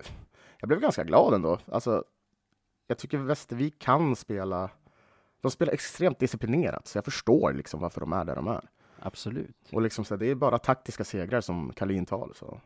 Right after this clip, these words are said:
Speaker 1: eh,
Speaker 2: Ja.
Speaker 1: de är
Speaker 2: Jag
Speaker 1: välförtjänt av platsen.
Speaker 2: tänkte på det när de blev klara, att de måste tycka att det är lite lustigt där i Västervik. De kommer ju femma och är, har minst gått i semi i alla fall. De måste
Speaker 1: Mm.
Speaker 2: tycka att det är lite lustigt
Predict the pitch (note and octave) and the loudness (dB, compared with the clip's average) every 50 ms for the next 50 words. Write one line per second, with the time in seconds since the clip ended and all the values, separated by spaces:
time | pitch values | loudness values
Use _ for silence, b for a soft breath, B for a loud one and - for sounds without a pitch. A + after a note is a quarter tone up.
0 | _ _ _ - - - - A#2+ A2 G#2 - - - _ _ _ _ _ _ _ | _ _ _ -12 -6 -2 0 0 0 0 -2 -6 -14 _ _ _ _ _ _ _
1 | _ b b b b b b b b b b b b C#3 - - - - A#2+ B2+ | _ b b b b b b b b b b b b -20 -14 -10 -8 -8 -6 -6
2 | A#2+ A2 - - - - C3+ C#3+ - - - - - - - - - - - - | -6 -8 -8 -8 -8 -10 -10 -10 -12 -14 -14 -14 -12 -12 -12 -14 -14 -18 -20 -20
3 | _ _ _ - - C#3+ A#2 G#2 - - E3+ - - A2 G#2 G2 F#2+ G2 F#2+ F#2+ | _ _ _ -2 0 0 0 0 -2 -6 -6 -4 -2 -2 -2 -2 -4 -4 -6 -6
4 | F#2 F2+ - G2+ - - - G2 F#2 F2+ F#2+ F#2+ F#2+ - - - G2 - _ _ | -8 -8 -10 -12 -10 -6 -6 -4 -4 -4 -4 -4 -6 -8 -8 -10 -12 -12 _ _
5 | _ _ _ _ _ _ _ _ _ _ _ _ _ _ _ _ _ - A#2+ A#2+ | _ _ _ _ _ _ _ _ _ _ _ _ _ _ _ _ _ -6 0 0
6 | B2+ D3+ D#3 C#3+ - B2 - C3 - - A#2 - A#2+ B2 C3+ B2 - - D3+ C3+ | 0 0 0 -4 -4 -6 -6 -6 -4 -2 0 0 0 0 0 -2 -2 -2 -2 -2
7 | A2+ A2 - - - A#2 G2+ _ _ - A2 G#2 G#2+ G#2 G#2+ G#2 - - A2+ A2 | -2 -2 -4 -8 -8 -10 -10 _ _ -2 0 0 0 0 -2 -4 -4 -6 -6 -4
8 | G#2 F2+ - - - - A#2 A2 - A2+ A2 G#2+ - _ _ - C#3+ B2 A2 G#2 | -6 -6 -8 -10 -8 -8 -8 -6 -4 -2 -2 -2 -4 _ _ 0 2 2 2 0
9 | G#2+ A2+ A#2+ A#2 G#2 G2+ G2 _ _ _ - - G#2+ G#2+ G#2 G#2 G2+ G2 G2+ A2 | -2 -2 -2 -2 -2 -4 -8 _ _ _ -8 -4 -2 0 0 0 0 -2 -2 -4
10 | G2+ G2+ A2+ C3 B2+ A2 G2+ F#2+ - - - - G#2+ - - G#2+ G2 - - A2+ | -4 -2 -2 -2 -2 -2 -4 -6 -8 -10 -10 -10 -8 -8 -8 -10 -8 -6 -4 -4
11 | G#2+ G#2 G#2 G2 F#2 F#2+ G2 G2 F#2+ F#2+ F#2 - G2+ G2+ G2 G2+ - b b b | -4 -4 -4 -6 -6 -6 -6 -6 -6 -6 -6 -6 -6 -8 -8 -10 -16 b b b
12 | b b b b b b - A#2 B2 A2 G2+ F#2+ - - - A#2 - A#2 A2+ A#2 | b b b b b b -6 -4 -2 0 0 0 -2 0 -2 0 0 0 0 0
13 | B2+ C3 A2 - _ _ - E3 C#3+ A2+ - - G#2 A2 A2+ G#2 - - - - | -2 -4 -4 -6 _ _ 0 2 2 2 0 -2 -4 -2 -2 -2 -2 -6 -10 -8
14 | F#2+ F#2+ F#2+ - - | -6 -6 -6 -8 -12